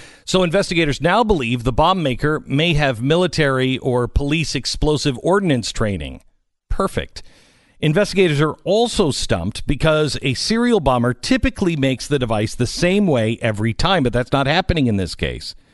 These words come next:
They, they're also surprised that there haven't been any demands or indication of a motive from the perpetrator. Police now are urging the killer to communicate with them and have raised the reward to a hundred and fifteen thousand dollars for information leading to an arrest.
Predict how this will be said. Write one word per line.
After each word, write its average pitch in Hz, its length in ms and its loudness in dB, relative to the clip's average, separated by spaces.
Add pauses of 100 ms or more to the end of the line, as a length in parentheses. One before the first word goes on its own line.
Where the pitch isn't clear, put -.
(440)
They, 123 140 4
they're 135 360 2
also 170 280 4
surprised 123 560 2
that 139 80 -2
there 131 140 2
haven't 123 240 2
been 123 180 2
any 120 180 2
demands 127 540 2
or 120 160 0
indication 139 640 2
of 117 100 0
a 120 60 0
motive 160 440 2
from 117 200 0
the 98 80 -2
perpetrator. 87 680 -2 (800)
Police 180 460 2
now 151 280 2
are 131 220 0
urging 147 480 2
the 120 80 0
killer 104 400 -2
to - 140 -2
communicate 131 680 2
with 101 220 -2
them 113 420 0
and 117 360 -2
have 113 160 0
raised 147 320 2
the 151 80 2
reward 120 480 0
to 123 100 2
a 117 40 0
hundred 151 240 0
and 135 120 0
fifteen 127 460 0
thousand 135 400 0
dollars 104 340 -2
for 110 100 -4
information 120 540 0
leading 123 400 0
to 120 160 -2
an 104 80 -2
arrest. 120 600 -2